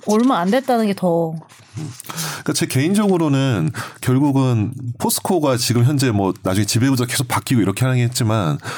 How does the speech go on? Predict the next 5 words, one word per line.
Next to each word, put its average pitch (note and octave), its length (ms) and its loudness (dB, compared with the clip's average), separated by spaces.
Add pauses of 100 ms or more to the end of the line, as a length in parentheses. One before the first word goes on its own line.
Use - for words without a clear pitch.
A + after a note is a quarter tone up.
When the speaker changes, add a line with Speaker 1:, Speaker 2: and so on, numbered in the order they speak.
(200)
Speaker 2:
포스코에서 E3+ 600 0
분명 A2+ 420 2
기금을 D3+ 460 0
마련해서, G2+ 560 0
왜냐면 G#2 460 0